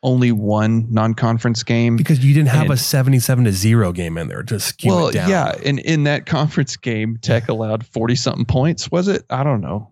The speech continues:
Speaker 1: It was terrible.
Speaker 2: Yeah.
Speaker 1: Six hundred passing yards. I mean, they got carved up like Swiss cheese. It was just nuts. So that doesn't help, but it was what happened.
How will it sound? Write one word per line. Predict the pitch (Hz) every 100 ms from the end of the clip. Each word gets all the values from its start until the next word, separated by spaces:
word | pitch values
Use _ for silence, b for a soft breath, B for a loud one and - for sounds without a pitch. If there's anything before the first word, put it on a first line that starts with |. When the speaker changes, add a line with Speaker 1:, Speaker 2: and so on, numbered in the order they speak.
| -
Speaker 1:
It | 127
was | 127
terrible. | - 143 151 95 - -
Speaker 2:
Yeah. | - - _ -
Speaker 1:
Six | 156 165
hundred | 143 139 113 120 - _ _ -
passing | 117 135 151
yards. | 143 143 151 139
I | 117
mean, | 113 107
they |
got | 127 131 -
carved | - 123 117 107
up | 113 107
like | 104 101 - - _ _ -
Swiss | - 131 127
cheese. | - - 147 135 -
It | -
was | 113
just | 104 120 -
nuts. | 123 120 - - - - b b b b b
So | -
that | 127 151
doesn't | 156 113 98
help, | - - -
but | 113
it | 117
was | 131 120 -
what | 101 135
happened. | 131 156 - -